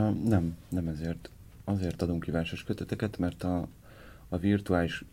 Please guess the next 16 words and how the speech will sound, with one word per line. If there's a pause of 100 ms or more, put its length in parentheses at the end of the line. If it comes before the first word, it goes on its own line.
(140)
világban
nem
tudunk
olyan
könyvtárat
létrehozni, (600)
ami
fizikailag (340)
megfogható. (920)
Tárgyra
van
szükség
a, (600)
a
művészethez
általában.